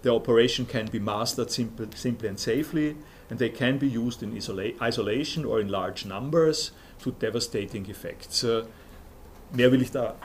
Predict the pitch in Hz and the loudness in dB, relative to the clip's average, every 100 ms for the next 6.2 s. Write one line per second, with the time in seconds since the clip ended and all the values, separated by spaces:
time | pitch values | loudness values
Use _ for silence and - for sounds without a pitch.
0 | - 120 113 113 101 117 147 139 - - | -4 -2 0 -4 -4 -2 -2 -6 -12 -16
1 | - 143 127 123 127 127 120 120 120 120 | -8 0 2 2 -2 -4 -2 -2 -2 -2
2 | 110 - 113 98 98 117 131 - - - | -2 -4 -6 -4 -2 -4 -6 -8 -16 -14
3 | - 120 117 - 107 113 - - 104 113 | -4 -2 0 2 2 2 -4 -4 -2 0
4 | 117 117 - 131 113 110 - - - - | -2 -4 0 6 6 4 -2 -14 -18 -18
5 | - - - - 110 135 - - 95 95 | -18 -16 -8 0 2 2 0 -2 -2 -2
6 | 120 | -4